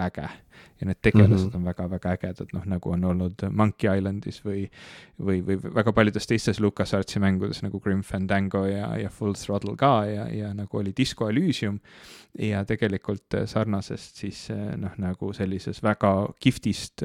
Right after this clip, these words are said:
Speaker 1: maailmast ja, ja, ja väga nagu lahedate tegelastega liinist tu-, tuleb ka siis see Pentiment. Et
Speaker 2: Mhm.
Speaker 1: ma, ma ei oskagi tast veel hetkel väga palju rääkida, sest ma tõesti olen alles esimeste tundide, mm,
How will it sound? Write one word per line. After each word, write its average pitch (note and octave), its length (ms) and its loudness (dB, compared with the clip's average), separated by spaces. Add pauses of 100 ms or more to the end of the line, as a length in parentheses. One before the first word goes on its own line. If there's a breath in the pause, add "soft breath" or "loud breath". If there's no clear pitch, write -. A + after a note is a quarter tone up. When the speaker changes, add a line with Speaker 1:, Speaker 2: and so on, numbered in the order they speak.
Speaker 1:
maailmast A2 880 2
ja, G#2 160 0 (580)
ja, G2 240 -2
ja F#2+ 140 -2
väga G2 240 0
nagu F#2+ 240 -2
lahedate G#2 480 -2
tegelastega G2 800 -2
liinist G#2 560 -4
tu-, - 160 -12
tuleb F#2 300 -6
ka - 80 -8
siis - 240 -12
see G#2+ 180 -8
Pentiment. A2 600 -2 (720 soft breath)
Et F#2+ 120 2
Speaker 2:
Mhm. G2+ 200 8
Speaker 1:
ma, F#2+ 400 4 (280)
ma - 180 -2
ei B2 80 8
oskagi A2+ 320 2
tast - 200 -4
veel G2+ 140 2 (200)
hetkel A2 380 4
väga B2 280 8
palju G#2 320 2
rääkida, C3 500 2
sest - 220 -8
ma A#2 80 -2
tõesti B2 340 2
olen A#2 220 2
alles G#2+ 240 -2
esimeste A#2 440 -2
tundide, A2+ 500 -2 (280 soft breath)
mm, G2 280 -6